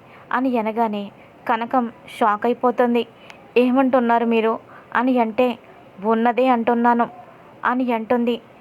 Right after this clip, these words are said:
"ఏమంటున్నారు? నాకంత కంగారుగా ఉంది" అని కనకం అనడంతో అప్పుడు కళ్యాణ్ ఇలా అంటాడు, "అయ్యో ఆంటీ, అమ్మ అంతా నిజం తెలుసుకుంది.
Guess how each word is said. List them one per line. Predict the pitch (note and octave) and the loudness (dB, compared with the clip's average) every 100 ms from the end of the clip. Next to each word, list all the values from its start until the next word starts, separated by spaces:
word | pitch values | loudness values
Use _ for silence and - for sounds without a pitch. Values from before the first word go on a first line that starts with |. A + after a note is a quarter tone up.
| - - | -20 -2
"ఏమంటున్నారు? | A3+ A3+ B3 B3 A#3 A#3 A#3 - - - - - | 2 2 2 2 2 2 0 -4 -12 -20 -8 -4
నాకంత | B3+ A#3+ G#3+ B3 | 0 0 0 -4
కంగారుగా | B3+ A3+ A#3 A3 A3 | -2 -2 0 2 2
ఉంది" | A#3+ A#3 A#3 - - - - | 2 2 0 -2 -12 -20 -6
అని | - A#3 | -4 -4
కనకం | A3 G#3+ G3+ A#3 A#3+ | -2 -2 -2 -2 0
అనడంతో | G#3 A3 A3 G#3+ G#3 G3 G3 - - - - | 0 2 0 0 0 0 -2 -12 -20 -8 -6
అప్పుడు | A3 B3+ A3+ | 0 0 0
కళ్యాణ్ | A3+ A3 A3+ A#3 G#3+ - | 0 2 2 2 -2 -4
ఇలా | G#3+ A#3+ | 0 2
అంటాడు, | A#3 G#3+ A#3 A3+ A3 - - - - - | 2 0 0 0 -2 -10 -20 -20 -16 -8
"అయ్యో | G#3 G#3+ A#3 G#3+ - - A3 | -2 0 -2 -4 -16 -6 -4
ఆంటీ, | A3+ A3+ B3 G#3 - - - - - G#3+ | -2 -2 -4 -4 -12 -20 -20 -20 -6 -4
అమ్మ | A3 A#3 | 0 0
అంతా | C4 A3+ A3 A#3+ | 0 -2 0 0
నిజం | A3 G3+ A3+ | 0 0 0
తెలుసుకుంది. | B3 A#3 A3+ - A3 G#3+ A3+ | 0 -2 -4 -4 -2 0 -4